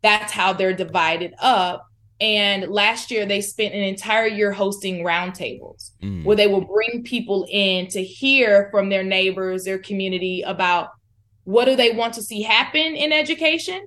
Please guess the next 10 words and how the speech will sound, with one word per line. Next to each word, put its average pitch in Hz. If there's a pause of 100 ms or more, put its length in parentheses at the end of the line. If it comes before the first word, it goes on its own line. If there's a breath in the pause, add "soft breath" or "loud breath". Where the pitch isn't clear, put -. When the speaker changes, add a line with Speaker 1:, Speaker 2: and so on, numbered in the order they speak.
Speaker 1:
What 240
do 247
they 247
feel 240
like 226
the 214
barriers 240
are 277
currently? 302 (460)
Um, 226